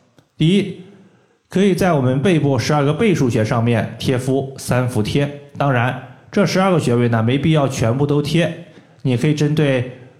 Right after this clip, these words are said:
这十二个背腧穴进行点按，哪个或者是哪几个它的疼痛感比较强的，你可以重点贴敷。第二，我们可以在背部脊柱以及脊柱两侧刮痧，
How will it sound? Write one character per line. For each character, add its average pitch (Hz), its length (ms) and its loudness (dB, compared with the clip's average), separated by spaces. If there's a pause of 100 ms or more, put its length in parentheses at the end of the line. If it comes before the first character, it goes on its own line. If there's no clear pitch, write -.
(100)
这 147 180 0
十 143 160 -2
二 139 180 2
个 123 220 0
背 160 180 2
腧 127 140 2
穴 117 220 0
进 123 120 0
行 131 120 0
点 117 200 0
按， 120 500 -2 (880)
哪 131 220 0
个 202 260 0
或 165 240 -2
者 123 120 0
是 127 140 0
哪 135 200 2
几 127 200 0
个 - 300 0
它 135 100 -2
的 123 100 0
疼 131 220 -2
痛 143 120 0
感 120 140 2
比 120 80 0
较 123 140 2
强 117 360 0
的， 156 220 0
你 117 140 2
可 110 100 2
以 110 40 2
重 107 180 0
点 95 160 0
贴 107 180 0
敷。 135 340 -2 (1000)
第 165 120 2
二， 196 320 0
我 139 80 0
们 147 180 2
可 156 120 0
以 147 60 2
在 156 160 2
背 165 200 2
部 147 160 2
脊 208 180 0
柱 180 320 0
以 120 140 2
及 117 180 2
脊 117 160 0
柱 147 140 0
两 95 260 0
侧 123 160 -2
刮 127 220 -2
痧， 156 260 0